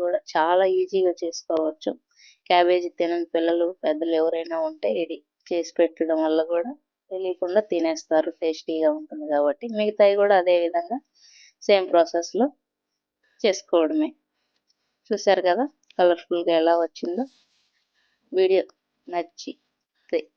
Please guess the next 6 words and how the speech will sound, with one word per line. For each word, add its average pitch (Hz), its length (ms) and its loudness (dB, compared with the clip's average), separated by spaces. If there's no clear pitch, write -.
లైక్ 175 200 0
చేయండి, 170 420 2
షేర్ 180 340 2
చేయండి, 165 420 -2
సబ్స్క్రైబ్ 180 560 0
చేసుకోండి. 160 560 -4